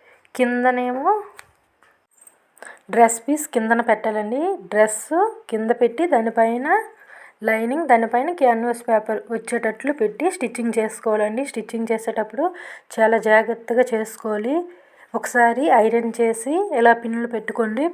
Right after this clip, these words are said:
నేనైతే అలానే పెట్టుకున్నాను, ఐరన్ చేసుకుంటూ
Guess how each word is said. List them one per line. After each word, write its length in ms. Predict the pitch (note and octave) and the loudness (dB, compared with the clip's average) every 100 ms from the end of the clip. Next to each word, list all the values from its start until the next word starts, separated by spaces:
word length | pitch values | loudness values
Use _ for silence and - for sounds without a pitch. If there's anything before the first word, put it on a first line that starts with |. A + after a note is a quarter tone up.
| - A3 | -6 -4
నేనైతే 360 | A3+ A3 A3+ | -2 -2 0
అలానే 260 | A#3 A3+ A#3+ | 0 2 0
పెట్టుకున్నాను, 760 | A#3 A3 G#3 G#3+ G#3+ G#3+ E4 - | -2 -4 -6 -6 -6 -6 -6 0
ఐరన్ 320 | G#3+ A3 A3+ A#3 | 0 0 -2 -2
చేసుకుంటూ 640 | A3+ A3+ A3+ A#3 D4+ G4+ | -4 -4 -10 -4 -2 -2